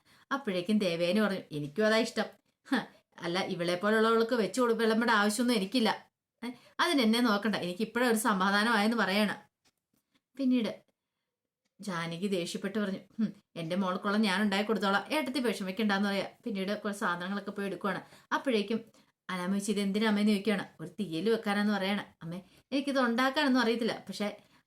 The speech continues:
അരപ്പൊക്കെ വേണമെങ്കിൽ ഞാൻ അരച്ചുതരാമെന്ന്" പറയണം. "ആ അതെ, ഈ തേങ്ങയൊക്കെ വറുത്തരയ്ക്കണം,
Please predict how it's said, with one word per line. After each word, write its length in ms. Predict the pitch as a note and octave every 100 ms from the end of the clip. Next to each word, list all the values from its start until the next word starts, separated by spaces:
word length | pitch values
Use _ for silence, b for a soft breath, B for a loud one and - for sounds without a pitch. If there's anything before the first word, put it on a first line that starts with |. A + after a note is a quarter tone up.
| -
അരപ്പൊക്കെ 440 | A#3 C4+ D#4 C4+
വേണമെങ്കിൽ 400 | A#3 A3 A3 A#3
ഞാൻ 220 | A3+ G#3+ G#3+ - _ _ _ -
അരച്ചുതരാമെന്ന്" 500 | F#3+ - G#3 F#3+ G3
പറയണം. 180 | F#3 -
"ആ 140 | E3+ - -
അതെ, 140 | D3+
ഈ 180 | E3 E3+ -
തേങ്ങയൊക്കെ 480 | E3 D#3+ F#3 F#3
വറുത്തരയ്ക്കണം, 600 | G#3 E3 - G3 F3+ F#3